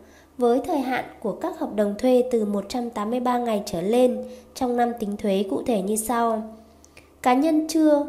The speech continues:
hoặc không có nơi ở thường xuyên, nhưng có tổng số ngày thuê nhà để ở theo các hợp đồng thuê từ một trăm tám mươi ba ngày trở lên trong năm tính thuế, cũng được xác định là cá nhân cư trú, kể ch-,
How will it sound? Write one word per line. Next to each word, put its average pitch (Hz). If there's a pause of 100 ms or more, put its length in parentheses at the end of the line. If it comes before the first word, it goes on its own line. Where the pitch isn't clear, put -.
hoặc 269
không 262
có 220
nơi 254
ở 185
thường 196
xuyên, 254 (360)
nhưng 285
có 240
tổng 233
số 208
ngày 240
thuê 247
nhà 208 (360)
để 226
ở 202
theo 247
các 285
hợp 220
đồng 202
thuê 240
từ 226
một 208
trăm 247
tám 220
mươi 269
ba 247
ngày 226
trở 180
lên 233
trong 226
năm 226
tính 196
thuế, 196 (320)
cũng -
được 320
xác -
định 294
là 196
cá 190
nhân 226
cư 233
trú, 214 (380)
kể 220
ch-, 240